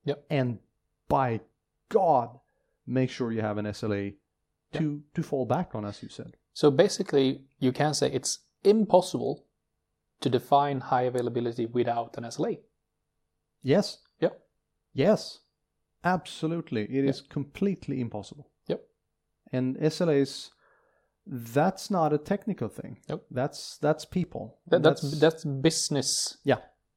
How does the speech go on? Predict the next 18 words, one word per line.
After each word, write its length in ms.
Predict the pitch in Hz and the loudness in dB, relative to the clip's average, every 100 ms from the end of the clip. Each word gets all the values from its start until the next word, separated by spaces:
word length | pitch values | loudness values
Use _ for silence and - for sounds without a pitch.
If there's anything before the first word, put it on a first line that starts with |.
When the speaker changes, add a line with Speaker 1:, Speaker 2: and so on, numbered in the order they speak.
| _ | _
Speaker 2:
Always, 460 | - 156 143 135 127 | 0 4 6 6 4
always 500 | - 175 175 143 123 | 2 4 6 6 4
the 80 | 127 | 2
business. 360 | 110 104 117 135 | 0 -2 -4 0
And 200 | 127 120 - - | 0 -2 -14 -4
again, 420 | 156 165 160 120 117 | 0 2 2 0 -2
as 140 | 127 | 0
I've 200 | 135 127 - | 0 -2 -8
said 280 | - 147 135 | -4 -2 0
to 80 | 135 | -2
my, 200 | 127 127 | 0 -2
my 200 | 127 123 | -2 -4
clients 500 | - 135 127 123 - | -2 -2 0 -4 -6
in, 220 | 117 117 | -8 -8
in 260 | 117 117 113 | -8 -8 -6
the 100 | 117 | -6
north, 300 | 127 127 117 _ _ - _ - | -4 -6 -8 _ _ -20 _ -2
that 280 | 123 - | -2 -2